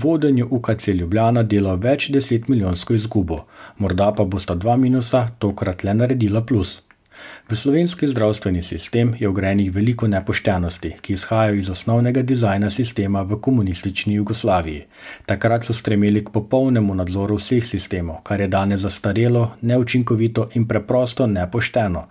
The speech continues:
Interventni zakon se loteva velikih problemov z majhnimi obliži, njihovih elementarnih nepoštenosti pa ne odpravlja. Predlagani ukrepi bodo ponekod blažili sedanje težave,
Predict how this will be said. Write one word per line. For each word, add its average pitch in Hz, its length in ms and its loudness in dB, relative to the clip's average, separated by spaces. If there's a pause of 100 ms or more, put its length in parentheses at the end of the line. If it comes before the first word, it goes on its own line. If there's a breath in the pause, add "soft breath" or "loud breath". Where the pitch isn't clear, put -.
(360 loud breath)
Interventni 139 600 0
zakon 123 340 0
se 113 140 -2
loteva 117 380 2
velikih 113 500 0
problemov 104 600 2
z 117 160 0
majhnimi 104 540 0
obliži, 101 440 0 (340 loud breath)
njihovih 117 420 0
elementarnih 104 760 0
nepoštenosti 104 800 0 (120)
pa 95 120 -2
ne 90 160 0
odpravlja. 90 560 -2 (400 loud breath)
Predlagani 139 560 2
ukrepi 127 420 0
bodo 113 260 2
ponekod 104 480 0
blažili 107 480 2
sedanje 95 400 -4
težave, 104 520 0